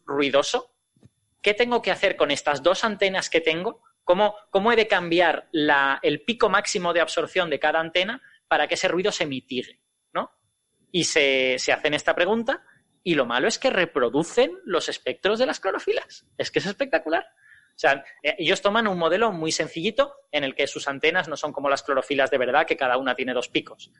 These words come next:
sino que ponen, eh, un pico en el azul, un pico en el violeta, un pico en el amarillo, un pico en el rojo y los mueven, ¿no? De alguna manera, como si fueran independientes. Pero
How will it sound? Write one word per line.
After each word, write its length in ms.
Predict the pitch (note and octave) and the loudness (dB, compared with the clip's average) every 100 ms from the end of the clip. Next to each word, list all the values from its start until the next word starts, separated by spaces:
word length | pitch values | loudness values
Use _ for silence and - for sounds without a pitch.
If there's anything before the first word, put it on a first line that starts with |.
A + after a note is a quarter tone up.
| - | -4
sino 280 | D3 C3 | -2 0
que 220 | B2 B2 - - - | 0 0 0 -8 -2
ponen, 440 | D3 D3+ D#3 E3 _ _ D3+ - | 0 2 -2 -6 _ _ -20 -10
eh, 180 | - C#3 C#3+ | 0 0 2
un 140 | E3 | 0
pico 220 | D#3+ D#3 | 0 2
en 60 | C#3+ | 2
el 60 | |
azul, 340 | C#3+ - F#3+ F#3 | 2 2 4 4
un 140 | D3+ | 0
pico 240 | C#3 C#3+ D3 | -2 2 2
en 60 | |
el 80 | C#3+ | 4
violeta, 420 | D3 E3+ F3+ G3 D#3+ | 4 4 4 0 -2
un 100 | C3+ | -4
pico 240 | C#3+ C#3+ | 0 2
en 60 | C3+ | 2
el 60 | |
amarillo, 320 | C3 C#3+ E3 | 0 0 0
un 100 | E3+ | 0
pico 220 | C#3 B2+ B2+ | -2 -2 -2
en 80 | |
el 80 | B2+ | -2
rojo 320 | C3+ F#3+ A3 - | -2 -2 -2 0
y 80 | |
los 200 | C#3 B2+ | 2 2
mueven, 340 | D3 D3 A#2 - | 2 2 2 -4
¿no? 160 | B2+ G#3 | -14 -4
De 80 | C3 | -2
alguna 240 | A#2 B2+ | -2 -4
manera, 280 | B2 A#2 - | -6 -6 -8
como 120 | A#2+ | -10
si 100 | A#2+ | -10
fueran 240 | B2 C#3+ D3 | -2 0 0
independientes. 760 | C#3+ C3+ B2 A2+ G#2+ _ - _ _ _ _ | 0 -2 -2 -6 -10 _ -20 _ _ _ _
Pero 320 | - E3+ G#3 | 2 4 4